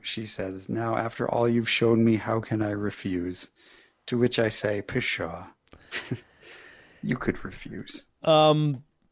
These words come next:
Speaker 2: it's like three stories in one.
Speaker 1: Yeah,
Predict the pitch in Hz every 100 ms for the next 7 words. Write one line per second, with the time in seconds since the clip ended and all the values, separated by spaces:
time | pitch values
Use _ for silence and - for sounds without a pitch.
0 | _ - _ _ - - - 208 - -
1 | - - 143 143 - _ _ _ 196 202
2 | - - 170 165 151 131 123 135 190 120
3 | 107 - _ _ _ _ _ _ _ _
4 | _ _ _ _ 120 139 120 87